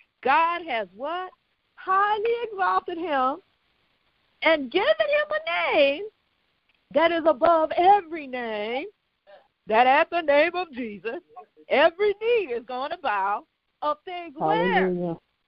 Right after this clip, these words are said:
Speaker 1: 'Cause see, we got our mind on the earth, and you want things that's in the earth, but there is a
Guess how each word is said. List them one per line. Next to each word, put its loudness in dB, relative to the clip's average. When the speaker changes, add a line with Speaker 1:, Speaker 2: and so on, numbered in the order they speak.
Speaker 1:
'Cause -8
see, 4
we -8
got 2
our -2
mind -2
on -8
the -14
earth, 2
and -6
you -2
want -4
things -8
that's -4
in -4
the -4
earth, 6
but -4
there 2
is -6
a -8